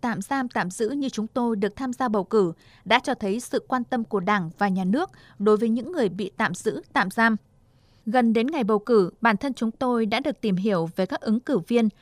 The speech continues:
bàn luận trong buồng giam để lựa chọn người cán bộ có đủ đức, đủ tài tham gia Quốc hội khóa mười lăm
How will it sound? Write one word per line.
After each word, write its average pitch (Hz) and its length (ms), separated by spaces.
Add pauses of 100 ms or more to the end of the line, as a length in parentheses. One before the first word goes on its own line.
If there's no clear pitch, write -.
(160)
bàn 220 240
luận 220 220
trong 277 200
buồng 208 200
giam 233 360
để 190 100
lựa 180 140
chọn 202 380
người 202 120
cán 202 320
bộ 233 160
có - 180
đủ 240 220
đức, 262 260
đủ 220 200
tài 208 320 (280)
tham 269 180
gia 254 120
Quốc 370 200
hội 240 260
khóa 202 160
mười 254 220
lăm 226 220